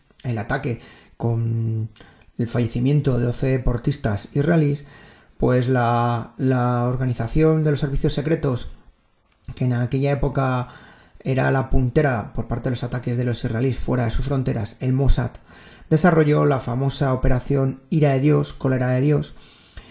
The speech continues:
en la cual, pues, fueron cazando uno a uno a, a los conspiradores de esa masacre de Múnich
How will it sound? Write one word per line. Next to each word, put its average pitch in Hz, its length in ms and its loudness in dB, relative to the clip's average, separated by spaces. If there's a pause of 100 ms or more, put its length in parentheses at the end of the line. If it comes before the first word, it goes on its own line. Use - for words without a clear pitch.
(360)
en 220 320 8
la 175 160 6
cual, 160 320 6
pues, 147 180 2
fueron 139 240 0
cazando 147 880 2
uno 151 300 4
a 147 100 4
uno 151 460 4
a, 123 240 0
a - 220 -6
los 123 240 2
conspiradores 147 840 0 (280)
de 131 100 0
esa 139 140 0
masacre 135 420 -2
de 123 120 2
Múnich 143 400 0